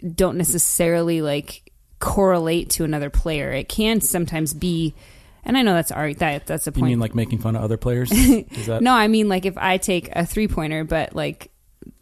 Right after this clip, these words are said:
Speaker 1: somebody down under is, like, posting up and ready for that, it's like, well, they could have made it, but I made it.
Speaker 2: Or you missed it
Speaker 1: So,
Speaker 2: because you were trying to
Speaker 1: right,
Speaker 2: get the
Speaker 1: I mean,
Speaker 2: glory.
Speaker 1: there's, right, but there's more opportunity, I think, for individuals to kinda shine in basketball than
Speaker 2: Okay.
Speaker 1: in football, 'cause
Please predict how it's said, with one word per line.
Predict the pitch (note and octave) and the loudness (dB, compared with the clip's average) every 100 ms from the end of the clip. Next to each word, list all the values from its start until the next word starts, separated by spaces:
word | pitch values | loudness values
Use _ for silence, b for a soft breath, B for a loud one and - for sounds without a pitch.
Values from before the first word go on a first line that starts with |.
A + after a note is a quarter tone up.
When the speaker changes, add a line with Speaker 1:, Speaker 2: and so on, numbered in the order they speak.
| - | -10
Speaker 1:
somebody | - F#3+ F3 F3 | -2 0 2 0
down | E3+ E3 | 0 0
under | F#3 F#3+ E3 | 0 0 0
is, | E3 E3 | 0 0
like, | D#3+ D#3+ - | -2 -4 0
posting | F#3+ E3+ F3+ F3 | 0 0 0 0
up | F#3+ D#3+ | 0 -2
and | D#3 | -2
ready | D#3+ D#3+ | 0 -2
for | - D#3 | -4 -2
that, | G3+ F3+ | 0 -2
it's | D#3+ - | -4 -6
like, | D#3 D3+ | -4 -2
well, | F3+ E3 D#3+ E3 D#3 | 0 2 0 -4 -12
they | D3+ F3+ | -2 0
could | F3+ F3+ | 0 -2
have | D#3 | 0
made | D#3 D#3 | 0 -2
it, | C3+ | -2
but | D3+ | -2
I | D#3+ F3+ | 0 -2
made | C#3+ C#3+ | -2 -4
it. | C#3+ - - b b b b - | -6 -8 -16 b b b b -4
Speaker 2:
Or | C#3+ B2+ | 0 2
you | A#2+ | 2
missed | B2 - | 0 0
it | A2 - - | -4 -2 0
Speaker 1:
So, | F3+ | 2
Speaker 2:
because | E3 A2+ | 2 0
you | |
were | A2 | -4
trying | B2 A2+ | -2 -2
to | G#2+ | -2
Speaker 1:
right, | G2 F3 B3+ C4+ | -4 -2 0 2
Speaker 2:
get | E3+ | 0
the | F#3+ | 2
Speaker 1:
I | |
mean, | G3+ F#3+ | 4 4
Speaker 2:
glory. | F#3+ F#3 | 4 2
Speaker 1:
there's, | F3+ - | 0 -2
right, | C#4+ G#3+ C#3+ | 0 0 0
but | A3 | 0
there's | A3+ G#3 | 2 2
more | A3+ A3+ | 2 2
opportunity, | F#3 - F3+ D#3 D3+ | 0 -4 -2 -2 -4
I | |
think, | C#3+ D3+ - | -4 -6 -6
for | D3+ | -4
individuals | D#3 D3 D3+ D3 C#3+ | -4 -2 -2 -4 -4
to | - D3+ | -6 -6
kinda | D#3 C#3+ - - | -4 -4 -6 -4
shine | - E3+ D#3+ D3 C#3+ | -2 0 0 -2 -2
in | D3 D3 C3+ | -4 -4 -4
basketball | D3 C#3+ - D3 D3+ D#3+ C#3+ - | -2 -2 -4 -4 -4 -4 -6 -4
than | C#3+ | -2
Speaker 2:
Okay. | D3 A#2 D3+ | 0 0 -2
Speaker 1:
in | |
football, | D3 D3 C#3+ - C#3+ | -4 -6 -4 -4 -6
'cause | - D3+ D3+ - | -6 -6 -4 -6